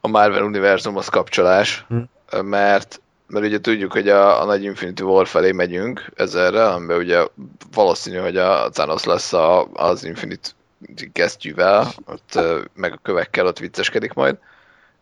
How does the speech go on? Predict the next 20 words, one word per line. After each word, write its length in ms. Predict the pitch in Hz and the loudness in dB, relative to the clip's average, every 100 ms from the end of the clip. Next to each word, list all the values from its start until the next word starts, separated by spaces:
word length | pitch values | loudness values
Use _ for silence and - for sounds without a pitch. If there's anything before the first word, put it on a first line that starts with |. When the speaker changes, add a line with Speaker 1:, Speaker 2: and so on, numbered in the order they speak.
| _ - | _ -2
Speaker 1:
és, 380 | 101 101 - - | 0 2 0 2
ö, 500 | 101 101 104 104 98 - _ _ _ _ _ _ _ _ _ _ _ _ _ | 4 6 6 6 2 -2 _ _ _ _ _ _ _ _ _ _ _ _ _
és 280 | - - - | -6 -2 0
ugye 160 | 107 | 4
ahhoz, 360 | 104 95 104 101 | 4 4 0 -2
a, 220 | 104 101 - | -2 -2 2
abban 300 | 104 107 95 | 0 0 -2
meg 140 | 98 | 0
lesz 160 | 104 - | 0 0
szerepe 360 | 95 87 - 92 | -2 -4 0 2
a, 340 | 95 92 82 | 2 2 0
a, 420 | - 92 90 76 - _ - | 0 0 2 0 -2 _ -4
a, 580 | 85 78 90 92 90 87 92 - - _ _ _ _ _ _ _ | 0 2 4 2 0 -2 -6 -16 -20 _ _ _ _ _ _ _
a 100 | - | -4
Guardiansnak 680 | 87 98 85 85 80 - 87 | 0 2 2 -2 -4 -6 -8
is, 200 | 71 - | -4 -4
meg 140 | 98 | -2
a 60 | 90 | -2
Nebulának 540 | 92 92 90 87 82 | -2 0 0 0 -2
is, 280 | - 101 - | -4 -4 -6